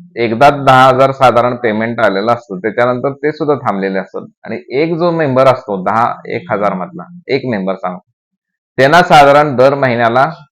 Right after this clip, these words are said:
पगार, अ, आपण म्हणू शकतो, दर महिन्याला काही त्यांची रक्कम, जे काय व्ह्यूज झालेले आहेत, टायमिंग झालेलं आहे,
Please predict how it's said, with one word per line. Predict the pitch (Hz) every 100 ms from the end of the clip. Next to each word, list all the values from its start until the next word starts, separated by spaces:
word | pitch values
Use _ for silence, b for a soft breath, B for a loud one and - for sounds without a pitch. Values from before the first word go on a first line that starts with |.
| _ -
पगार, | 110 127 135
अ, | 135 123 120 117 113
आपण | 110 117
म्हणू | 110 113
शकतो, | 113 - - 104
दर | 107 113
महिन्याला | 120 117 113 113 135 - _ _ _
काही | 107 110 110
त्यांची | 104 98 113
रक्कम, | 110 - 98 92 92
जे | 101
काय | 113 110
व्ह्यूज | 95 101 101
झालेले | 104 98 98
आहेत, | 98 98
टायमिंग | _ 104 98 101 101
झालेलं | 104 92 92
आहे, | 90